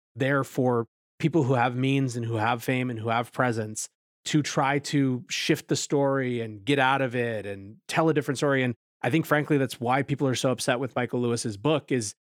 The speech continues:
it feels like an asset to Sam to paint him as this sort of, you know, wonderkind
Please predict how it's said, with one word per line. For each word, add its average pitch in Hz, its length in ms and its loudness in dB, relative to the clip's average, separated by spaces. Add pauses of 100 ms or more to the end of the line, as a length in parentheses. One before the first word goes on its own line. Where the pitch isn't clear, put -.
(120)
it 113 120 -6
feels 143 400 2
like 120 260 -2 (100)
an 135 160 -2
asset 131 600 -2
to 131 100 -2
Sam 113 560 0 (340)
to - 80 0
paint 156 340 0
him 139 160 0
as 123 200 -2
this 123 140 -2
sort 123 200 0
of, 117 220 -2
you 127 80 -2
know, 113 280 -2 (280)
wonderkind 151 960 0